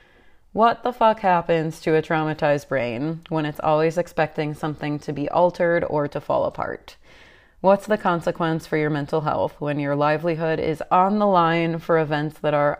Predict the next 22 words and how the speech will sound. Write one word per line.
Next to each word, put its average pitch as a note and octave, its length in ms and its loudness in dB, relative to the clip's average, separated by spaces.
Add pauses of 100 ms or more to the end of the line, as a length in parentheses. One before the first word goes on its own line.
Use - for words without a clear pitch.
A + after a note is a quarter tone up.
outside F#3 540 2
of D#3+ 100 0
your D#3 140 0
control? D#3 640 -6 (580)
And F#3+ 340 -2
how B3+ 320 2
does G#3 300 4
someone E3 540 0
with D#3 180 -2
complex D3+ 520 -2
trauma C#3+ 500 -2
functionally G#3 680 -2
navigate D#3 760 0
an D3+ 180 -4
environment C#3+ 720 -2
that's C#3+ 240 -6
filled C#3+ 320 0
with C#3+ 320 -4
chaotic C#3 580 0
plans, G#3+ 640 2 (480)
interpersonal G3 840 2
drama, D#3 720 -2